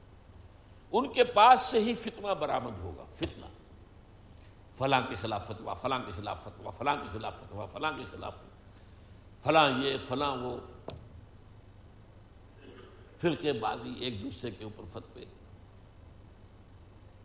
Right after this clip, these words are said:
من عندہم تخرج الفتنۃ وفیہم تعود، انہی میں لوٹ کر آ جائے گا فتنہ۔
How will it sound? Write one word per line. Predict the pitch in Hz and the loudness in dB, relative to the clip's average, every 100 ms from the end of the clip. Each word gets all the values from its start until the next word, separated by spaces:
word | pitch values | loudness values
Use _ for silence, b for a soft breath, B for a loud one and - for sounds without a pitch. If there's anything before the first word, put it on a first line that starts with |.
| - - - | -20 -20 -2
من | 190 226 | 0 0
عندہم | 202 277 320 302 269 185 233 180 127 - | 2 2 2 4 8 8 6 2 -2 2
تخرج | 165 - 151 151 | 2 2 0 0
الفتنۃ | 135 - 147 - 131 113 | -2 -2 -4 -4 -6 -2
وفیہم | 127 131 127 185 175 180 - | 0 0 0 0 2 2 0
تعود، | 151 175 214 175 | 2 4 2 2
انہی | 185 202 | 0 0
میں | 160 | 2
لوٹ | 131 110 107 | 2 2 0
کر | - 101 | -4 -6
آ | 82 | -6
جائے | 78 73 | -6 -10
گا | 78 | -10
فتنہ۔ | 73 - - | -12 -14 -16